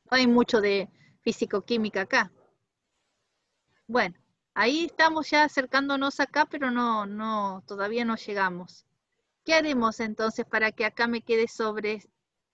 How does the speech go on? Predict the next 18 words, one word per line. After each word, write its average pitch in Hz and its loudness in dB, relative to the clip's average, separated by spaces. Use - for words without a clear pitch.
presión 226 -2
de 233 2
B 226 4
puro 240 0
sobre 214 -6
presión 214 -6
de 214 -6
C 208 -10
puro? 185 -8
Y 247 -4
lo 233 4
dividimos, 247 -2
¿qué 214 -10
les 240 -2
parece? 185 -6
Entonces, 208 -12
X 262 -6
B, 302 -2